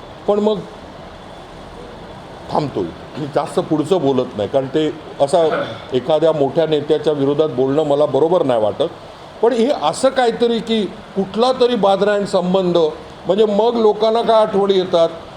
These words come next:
की तुम्ही राज्यसभेत मंत्री म्हणून बोलताना तुम्हाला स्पीकरनीच खडसावलेलं, स्पीकर पण भाजपचे आहेत, बिर्ला साहेब, ओम बिर्ला, ते त्यांचे स्पीकर, म्हणजे त्यांचे म्हणजे खरे ते देशाचे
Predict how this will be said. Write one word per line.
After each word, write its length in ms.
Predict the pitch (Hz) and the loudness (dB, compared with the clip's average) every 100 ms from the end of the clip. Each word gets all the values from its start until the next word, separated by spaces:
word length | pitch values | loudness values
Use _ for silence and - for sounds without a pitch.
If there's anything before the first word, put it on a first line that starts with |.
| - | -6
की 120 | 208 190 208 | -4 -2 -2
तुम्ही 560 | 202 220 220 208 175 156 151 | 0 2 2 2 2 2 4
राज्यसभेत 640 | 165 151 202 208 208 220 | 2 2 2 2 4 4
मंत्री 420 | 180 165 165 220 | 2 0 0 0
म्हणून 280 | 214 214 196 | 2 2 2
बोलताना 580 | 175 175 202 196 151 160 - - - - - - | 2 2 0 2 2 0 -6 -16 -18 -18 -16 -4
तुम्हाला 280 | 208 247 285 | 0 2 0
स्पीकरनीच 680 | - 208 - 294 302 320 - - - - - - - - - - - | -2 -4 0 0 2 0 -2 -12 -16 -16 -18 -18 -18 -18 -18 -16 -4
खडसावलेलं, 760 | 180 185 185 180 170 151 131 131 131 - - - - - - - - - - | -2 0 2 2 4 2 2 0 -6 -16 -18 -20 -18 -18 -18 -18 -18 -18 -8
स्पीकर 400 | 208 208 254 240 | -4 2 4 4
पण 180 | 240 233 | 4 2
भाजपचे 520 | 190 180 196 196 180 | 2 2 2 2 0
आहेत, 140 | 160 | 2
बिर्ला 300 | 147 143 156 | 0 2 2
साहेब, 280 | 151 147 135 135 - - - - - - - - - - - - - | 4 4 2 0 -12 -16 -18 -18 -18 -18 -16 -16 -18 -18 -16 -10 -2
ओम 200 | 120 175 | 0 2
बिर्ला, 600 | 170 165 160 147 120 160 170 | 2 2 4 4 2 0 -2
ते 60 | 180 | -4
त्यांचे 380 | 180 180 180 220 | 0 0 0 -2
स्पीकर, 380 | - 185 180 156 | -2 -4 2 0
म्हणजे 480 | 139 - - 156 156 | 0 -6 -2 -2 0
त्यांचे 280 | 131 131 | -2 0
म्हणजे 200 | 196 208 240 | 2 2 2
खरे 180 | 147 160 | 2 2
ते 140 | 180 | 2
देशाचे 560 | 202 185 175 208 214 | 2 2 2 0 2